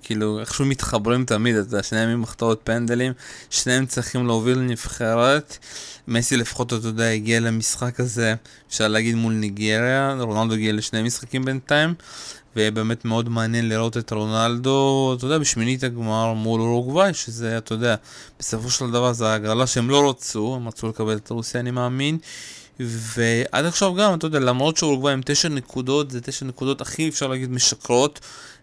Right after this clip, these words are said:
הם לא הראו משהו מיוחד, לא מול מצרים וגם לא מול, אה, סעודיה,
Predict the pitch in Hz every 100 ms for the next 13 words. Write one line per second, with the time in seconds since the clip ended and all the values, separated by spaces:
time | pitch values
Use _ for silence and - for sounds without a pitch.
0 | - 113 120 139 139 127 131 131 - 127
1 | 123 117 - 127 123 120 131 131 123 120
2 | - 117 110 110 107 107 104 107 117 123
3 | 120 120 117 113 113 107 - - - -
4 | - 104 101 110 113 120 135